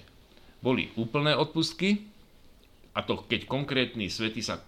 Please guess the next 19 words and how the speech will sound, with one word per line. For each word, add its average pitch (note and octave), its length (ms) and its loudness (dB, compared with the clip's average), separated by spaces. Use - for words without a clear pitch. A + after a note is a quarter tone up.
za B2 240 6
niekoho G#2+ 400 2
konkrétne A#2+ 480 -2
prihovoril, G2 560 -2
aby F#2+ 200 -4
mu F#2+ 120 -2
boli F2+ 280 -4
všetky B2 360 -2
tie, E2 480 -2
vlastne F2+ 320 -6
to - 160 -16
celé A2+ 200 2
to A2 120 -6
pokánie G#2+ 360 -2
odpustené, C#3 640 -4
alebo F2 280 -2
celý F2 200 -2
ten D#2+ 160 -6
trest. A#2+ 360 -2